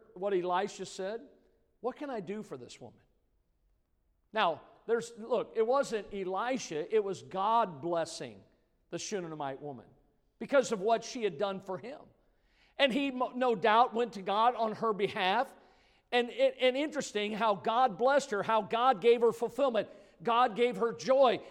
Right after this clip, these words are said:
like other women in the Bible where they were up in years and they thought, "It's beyond the time for me to bear a child."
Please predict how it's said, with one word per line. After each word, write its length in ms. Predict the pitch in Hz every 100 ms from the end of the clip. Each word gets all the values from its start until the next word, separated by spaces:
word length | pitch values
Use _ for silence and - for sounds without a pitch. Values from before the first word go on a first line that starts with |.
| -
like 220 | 240 226 -
other 260 | 285 285
women 320 | 247 240 262 254
in 100 | 214
the 60 |
Bible 460 | 185 - 262 233 196
where 240 | 214 208
they 120 | 208
were 240 | 220 220 240
up 200 | 233 262
in 180 | 247 220
years 460 | 247 262 196 170
and 100 | 214
they 80 | 220
thought, 280 | 214 233 220
"It's 180 | 220 156
beyond 640 | 143 214 226 247 269 262
the 80 | 214
time 600 | - 269 269 240 208 190 - - -
for 120 | 247
me 180 | 240 233
to 100 | 196
bear 440 | - 233 247 254
a 60 | 233
child." 720 | - - 247 262 247 202